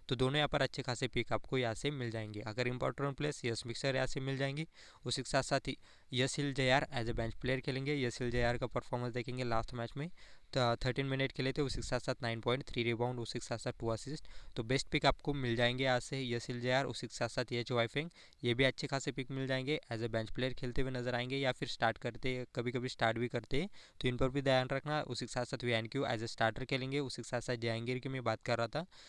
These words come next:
तो बेंच से यहाँ पर सबसे ज़्यादा शॉट यही अटेम्प्ट करते हैं, तो इसलिए यहाँ पर मस्ट हैव, सिलेक्शन परसेंटेज बहुत कम है।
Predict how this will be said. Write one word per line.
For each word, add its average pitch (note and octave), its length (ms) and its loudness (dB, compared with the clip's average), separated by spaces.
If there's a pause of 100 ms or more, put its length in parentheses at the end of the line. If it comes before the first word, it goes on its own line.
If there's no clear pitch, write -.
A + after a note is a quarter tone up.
(180)
तो B2+ 80 0
बेंच A#2 240 4
से - 100 6
यहाँ C#3 100 8
पर D3 140 2
सबसे - 280 -4
ज़्यादा B2+ 280 2
शॉट A#2+ 280 2
यही A#2+ 220 2
अटेम्प्ट A#2+ 300 -2
करते B2+ 240 0
हैं, C3 80 4
तो C#3 120 2
इसलिए B2 280 -2
यहाँ A#2+ 120 2
पर B2 140 0
मस्ट A2+ 300 -4
हैव, B2 140 4
सिलेक्शन A#2 340 -2
परसेंटेज A#2+ 500 -4
बहुत A2+ 240 -2
कम A#2+ 200 -2
है। E3 100 -2